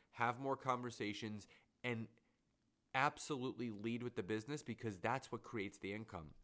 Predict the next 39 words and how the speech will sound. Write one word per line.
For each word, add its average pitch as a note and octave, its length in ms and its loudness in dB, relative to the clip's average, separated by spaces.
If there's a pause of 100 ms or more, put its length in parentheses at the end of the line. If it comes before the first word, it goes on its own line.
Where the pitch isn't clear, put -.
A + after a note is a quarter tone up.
(120)
The - 60 -4
product D#3+ 380 4
users, C#3+ 380 0
they B2 120 0
use B2 200 0
the B2 80 -2
products, A#2 420 4
you A2 80 -4
make G#2+ 160 -2
a A2 60 -2
little G#2 220 0
bit F#2+ 120 0
of F#2 60 -2
money. F2 340 -4 (400)
But F#2+ 120 -2
if G2 120 -4
you C3 140 2
have B2 300 6 (600)
goals A2+ 540 8
and G2 140 -6
visions G#2 380 2
of F#2 140 -2
making G#2 420 -2
multiple B2+ 460 2
six A2+ 260 -2
figures, - 580 0 (520)
you A2 100 -2
need A2+ 160 2
to A2+ 80 -2
start A2 280 4
leading F#2+ 240 -2
with F#2 120 -8
the - 60 -10
business. F2 560 -8 (1080)
Number C#3 200 4
five, D#3+ 460 8 (1040)
it's - 160 -2
not D#3 180 12
easy. D3 380 6